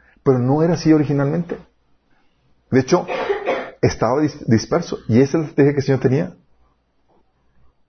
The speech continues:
¿Sí, sí me estoy explicando? Por, entonces, ¿por qué?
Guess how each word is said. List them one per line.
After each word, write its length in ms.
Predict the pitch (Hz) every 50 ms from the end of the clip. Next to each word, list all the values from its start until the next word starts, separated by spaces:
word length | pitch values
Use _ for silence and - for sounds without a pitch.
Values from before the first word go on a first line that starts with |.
| _ _ _ _ _ _ _
¿Sí, 200 | - - 156 175 180 175 196
sí 100 | - 185
me 60 | 185
estoy 160 | 180 - 190
explicando? 420 | 180 - 165 - 147 123 131 185 208 - - - - - - _ _ - - - - - - _ _ _ _ _ _ _ _ _ _ _ _ - - - _ _ _ _ _ _ _ _ - _ _ _ _ _ _ _ _ _ _ -
Por, 180 | - 175 165 - -
entonces, 380 | 165 143 190 190 226 233 196 - - - -
¿por 160 | - 180 156
qué? 460 | - 202 208 233 233 - - - -